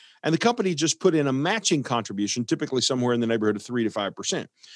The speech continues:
So this legislation that passed in seventy-eight shifted the burden from the employer making the contribution over to the employee making the contribution.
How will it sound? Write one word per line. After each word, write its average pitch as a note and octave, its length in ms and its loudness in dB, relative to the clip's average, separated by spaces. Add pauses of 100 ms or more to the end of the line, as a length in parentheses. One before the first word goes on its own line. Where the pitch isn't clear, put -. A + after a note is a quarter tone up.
(200)
So A3+ 320 6
this G#3 320 2
legislation B3 680 2
that C#3 100 -4
passed F3 320 -2
in D#3+ 60 0
seventy-eight D#3 520 2
shifted - 560 4
the F#3+ 80 6
burden C#3+ 560 2
from D3+ 220 2
the C#3 100 4
employer F#3 800 2
making B2+ 380 -2
the G#2+ 80 0
contribution G2+ 720 -6 (300)
over F3 300 6
to E3 160 2
the D3 160 4
employee D#3 920 4
making G2 420 -2
the F#2 60 -6
contribution. F2+ 680 -8